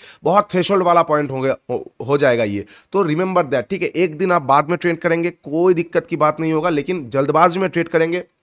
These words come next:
कैपिटल चला जाएगा तो आपके लिए मुश्किल ही मुश्किल है। ठीक है, ओके, ये हो जाएगा, अ, बैंक निफ्टी का। अच्छा, निफ्टी में क्या है, नहीं है, डेली कैंडल आया है तो कहीं ना कहीं एक स्ट्रॉन्ग हमें बुलिशनेस देखने को मिला है। अब हम थोड़ा सा पन्द्रह मिनट और वन आवर में जाएंगे। वन आवर में क्या हुआ है, क्या हमें वन आवर में कुछ सिग्निफिकेंट दिख रहा है?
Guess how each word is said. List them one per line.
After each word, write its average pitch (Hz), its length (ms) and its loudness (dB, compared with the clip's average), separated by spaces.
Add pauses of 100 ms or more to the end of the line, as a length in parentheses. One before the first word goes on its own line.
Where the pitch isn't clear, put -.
कैपिटल 156 300 -4
चला 165 220 -2
जाएगा 160 320 0 (300)
तो 175 80 0
आपके 151 300 0
लिए 165 120 2
मुश्किल 147 380 -4
ही 143 120 4
मुश्किल 127 380 0
है। 92 60 -4
ठीक 170 200 -4
है, 180 60 -6 (260)
ओके, 107 160 -14 (220)
ये 165 60 -2
हो 185 100 2
जाएगा, 165 260 4
अ, 107 360 0 (260)
बैंक 170 140 4
निफ्टी 127 180 -4
का। 85 100 -14
अच्छा, 90 220 -12
निफ्टी 165 240 -8
में 190 100 -6
क्या 190 140 0
है, 185 120 2
नहीं 175 180 -4
है, 185 140 -6
डेली 156 220 -4
कैंडल 156 260 -4
आया 147 140 0
है 156 140 -2
तो 160 100 -12
कहीं 139 140 -6
ना 143 80 -6
कहीं 143 180 -6
एक 123 100 -8
स्ट्रॉन्ग 131 340 -2
हमें 120 340 -4
बुलिशनेस 120 340 -6
देखने 110 200 -8
को 120 60 -8
मिला 117 160 -2
है। 139 80 -8 (260)
अब 147 80 4
हम 175 180 4
थोड़ा 180 160 2
सा 190 100 -4
पन्द्रह 165 300 -2
मिनट 170 200 -2
और 160 80 2
वन 147 180 -2
आवर 160 160 0
में 160 100 -4
जाएंगे। 151 280 -2
वन 151 200 -2
आवर 160 140 0
में 160 120 -6
क्या 160 120 -4
हुआ 151 140 0
है, 160 60 -4
क्या 180 180 -2
हमें 165 180 -4
वन 147 160 -4
आवर 156 160 -2
में 160 100 -6
कुछ 165 140 -10
सिग्निफिकेंट 156 480 -6
दिख 165 140 -8
रहा 180 100 -2
है? - 100 -4